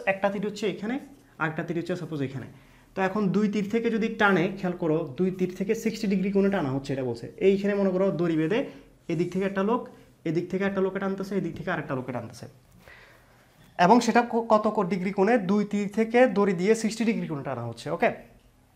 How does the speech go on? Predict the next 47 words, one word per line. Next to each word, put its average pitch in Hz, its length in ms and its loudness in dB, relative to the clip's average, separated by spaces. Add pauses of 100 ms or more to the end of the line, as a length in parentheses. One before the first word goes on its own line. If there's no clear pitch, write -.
(680)
পরে 220 160 10
বলছে 233 240 8
যে 226 260 6
নৌকাটি 214 480 4
কত 220 200 4
সময় 226 380 4 (120)
তীরের 226 380 6
সমান্তরালে 208 840 4 (360)
দুশো 185 260 4
চল্লিশ 214 380 2
মিটার 190 200 0
অতিক্রম 165 340 0
করবে? 117 360 -4 (220)
তাহলে 220 160 4 (140)
তীরের 240 280 8
সমান্তরাল, 202 560 4
তাহলে 175 220 4
দুই 190 220 6
তীর 196 200 6
হচ্ছে 208 240 6
যে 214 100 10
এই 196 80 10
যে 180 200 6
এটা, 180 100 4
এটা 190 240 4
একটা 190 180 2
তীর, 196 140 4
এটা 190 120 4
একটা 185 180 0
তীর, 233 340 2 (120)
আর 151 140 2
এটা 160 180 -2
নদীতে 170 300 0
আমি 160 220 0
পানি 151 200 0
দেখাইলাম। 156 440 -2 (220)
তাহলে 185 160 4
দুই 190 300 4
তীরের 214 220 6
সমান্তরালে 202 540 2
যদি 196 220 4
যায় 196 180 4
তাহলে 185 160 0
সে 190 140 -4
হয়তো 185 200 0
এদিকে 160 220 4
যাবে, 165 240 2